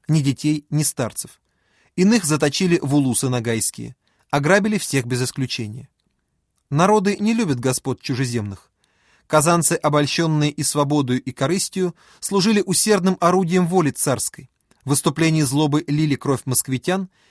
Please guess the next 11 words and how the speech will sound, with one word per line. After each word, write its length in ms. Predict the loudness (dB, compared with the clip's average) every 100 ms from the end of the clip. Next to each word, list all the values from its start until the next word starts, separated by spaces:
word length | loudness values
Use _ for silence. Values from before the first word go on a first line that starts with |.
| _
и 80 | 2
радовались 520 | 4 4 2 0 -2 -2
отнятыми 580 | -2 0 -2 -2 -2 -2
у 80 | -4
них 200 | -4 -4
сокровищами. 760 | -4 -4 -6 -6 -10 -14 -18 _ _ _ _ _ _ _ _ _
Магмет 440 | -2 0 2 2 2
Аминь, 340 | 2 2 0
сказано 460 | -4 -4 -2 -2 -4
в 60 | -4
летописи, 540 | -6 -10 -12 -12